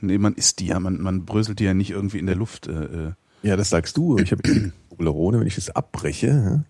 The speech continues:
Speaker 2: dann liegen immer so ein paar Brösel auf dem Tisch auch und die würden dann da herumfliegen in der Mühe.
Speaker 1: Mhm.
Speaker 2: Na egal, hat er noch irgendwas Spannendes erzählt? Also irgendwie so,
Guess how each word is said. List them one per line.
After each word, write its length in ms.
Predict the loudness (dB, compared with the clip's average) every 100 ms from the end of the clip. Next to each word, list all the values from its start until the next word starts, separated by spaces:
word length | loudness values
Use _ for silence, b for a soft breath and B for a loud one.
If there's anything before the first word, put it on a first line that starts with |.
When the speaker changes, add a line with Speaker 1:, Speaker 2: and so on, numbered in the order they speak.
| _
Speaker 2:
dann 240 | -4 -2 -2
liegen 200 | 0 2
immer 180 | 2 2
so 80 |
ein 60 | 0
paar 140 | 0 -2
Brösel 500 | 2 4 6 4 2
auf 140 | 0
dem 100 | 0
Tisch 280 | 0 -2 0
auch 280 | 0 0 -2
und 220 | -4 -2
die 120 | 0
würden 200 | 2 2
dann 160 | 2 4
da 60 |
herumfliegen 760 | 2 4 4 2 0 -4 -4 -6 -10 _ _ -8
in 120 | -2
der 80 | 0
Mühe. 320 | 0 -2 -8 _ _ _ -4
Speaker 1:
Mhm. 280 | -2 -2 -6 _ _ _ _ _ _ _ _ _ _ _ 2
Speaker 2:
Na 100 | 4
egal, 280 | 4 4 4
hat 80 | 4
er 80 |
noch 100 | 4
irgendwas 240 | 4 4 2
Spannendes 360 | 2 2 4
erzählt? 440 | 2 2 2 2 0
Also 260 | -2 0 2
irgendwie 320 | 0 0 0
so, 400 | 2 2 2 -2